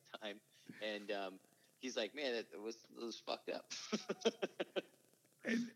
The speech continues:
Speaker 1: So.
Speaker 2: yeah. I've never made a joke about your brother on this podcast ever. So I'm sure he
Speaker 1: Well, hey, we're
Speaker 2: listened
Speaker 1: gonna, we're gonna
Speaker 2: to
Speaker 1: have him on. We're gonna have him on the podcast in a few weeks because he's gearing up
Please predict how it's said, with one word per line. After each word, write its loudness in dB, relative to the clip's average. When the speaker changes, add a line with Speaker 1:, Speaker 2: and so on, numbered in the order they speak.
Speaker 1:
So. 2
Speaker 2:
yeah. 2
I've 6
never 8
made 4
a 4
joke 4
about 2
your 0
brother -2
on -2
this -2
podcast -4
ever. 4
So 2
I'm 6
sure 6
he 4
Speaker 1:
Well, 12
hey, 12
we're 10
Speaker 2:
listened 8
Speaker 1:
gonna, 0
we're 8
gonna 4
Speaker 2:
to 2
Speaker 1:
have 4
him 2
on. 2
We're 2
gonna 0
have 2
him -2
on -2
the -10
podcast -2
in -6
a -8
few -4
weeks -2
because -2
he's -8
gearing 2
up 0